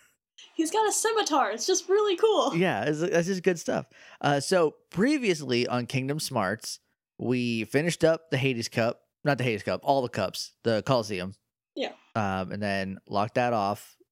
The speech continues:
Speaker 1: But that's, like, an over the course of the game thing, like, as you level up, right?
Speaker 2: Yeah.
Speaker 1: Yeah.
Speaker 2: It's just easier to lump it all together, so.
Speaker 1: Yeah. So you don't have to, like,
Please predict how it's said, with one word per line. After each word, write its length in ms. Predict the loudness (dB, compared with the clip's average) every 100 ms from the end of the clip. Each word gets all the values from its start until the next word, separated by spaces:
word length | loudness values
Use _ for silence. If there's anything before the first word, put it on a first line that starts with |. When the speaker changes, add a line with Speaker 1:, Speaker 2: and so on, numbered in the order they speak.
| _ _ -4
Speaker 1:
But 80 | 0
that's, 200 | 2 0
like, 180 | 0
an 120 | 0 2
over 220 | 0 2
the 80 | 0
course 240 | 2 0 0
of 60 |
the 80 | 0
game 240 | 0 0
thing, 300 | 0 -2 0
like, 160 | 0 0
as 220 | 0 0
you 80 | 2
level 320 | 0 0 0
up, 220 | 0 0 0
right? 300 | 0 -2 -6 _ _
Speaker 2:
Yeah. 220 | -2 -2 -4 -6
Speaker 1:
Yeah. 120 | 2 4
Speaker 2:
It's 100 | 2
just 120 | -2
easier 320 | -2 0 0
to 80 | 0
lump 200 | -2 0
it 60 |
all 160 | 0 0
together, 420 | -2 -2 -2 -4
so. 140 | -2 0
Speaker 1:
Yeah. 200 | 0 -4 -14
So 120 | -6 -4
you 40 |
don't 60 | -4
have 60 |
to, 80 | -6
like, 120 | -8